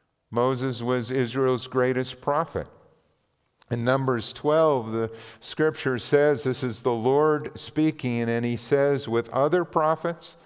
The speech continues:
I speak to them in visions and dreams, but not so with Moses. With Moses, I speak to him face to face." He sees the very form of God.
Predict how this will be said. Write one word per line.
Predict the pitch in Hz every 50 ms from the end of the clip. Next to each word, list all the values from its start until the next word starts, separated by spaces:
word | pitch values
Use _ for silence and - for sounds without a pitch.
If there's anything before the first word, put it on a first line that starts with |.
| - - - _ _ _ _ -
I | 123 123
speak | 120 - - - 147 156 151 151
to | - 156 143
them | 139 143 143 143 139
in | 127 120
visions | 113 120 135 139 131 123 131 131 131 127 123 -
and | - 113 113 107 104
dreams, | 92 95 92 92 95 87 82 80 - - - - - _ _ _ _
but | - 123
not | 113 123 131 131 139 135 -
so | - - 127 120 113
with | 104 104 90
Moses. | 98 98 95 95 90 95 85 76 76 80 76 - - - _ _ _ _ _ _ _ _ _ _ -
With | 107 95
Moses, | 101 117 123 135 143 151 135 127 156 151 139 - - -
I | 117 120 120
speak | 117 - - - 131 123 123 117 127
to | - 117 110
him | 110 113 110 107 101
face | 95 - - 120 113 113 107 - - -
to | 107 92
face." | - - 104 90 98 92 78 76 - - - - - _ _ _ _ _ _ _ _ _ _ _
He | _ - 123 113
sees | - - - 156 156 156 151 127 110 101 92 101
the | 107 101
very | 101 117 117 117 117 101
form | - - - 135 135 143 139 135 131 127
of | 113 98 -
God. | 120 110 104 98 82 80 73 65